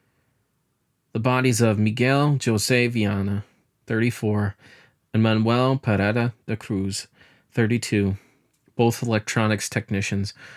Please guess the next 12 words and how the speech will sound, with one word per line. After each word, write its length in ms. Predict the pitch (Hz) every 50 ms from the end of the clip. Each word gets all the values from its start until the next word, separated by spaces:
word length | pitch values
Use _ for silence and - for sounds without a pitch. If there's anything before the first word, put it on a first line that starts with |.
| - - -
were 120 | - 123
found 320 | - - 131 127 127 123 120
lying 340 | 117 120 123 123 123 123
side 400 | 117 - - - 120 117 120 120
by 160 | 110 113 110 113
side 540 | 113 - - 113 104 101 101 95 95 - - _ -
on 160 | - 113 110
a 40 | 107
bed 180 | 104 110 107
of 80 | 104 101
palm 380 | - - 123 113 110 107 107 101
leaves. 420 | 101 107 98 113 117 - - -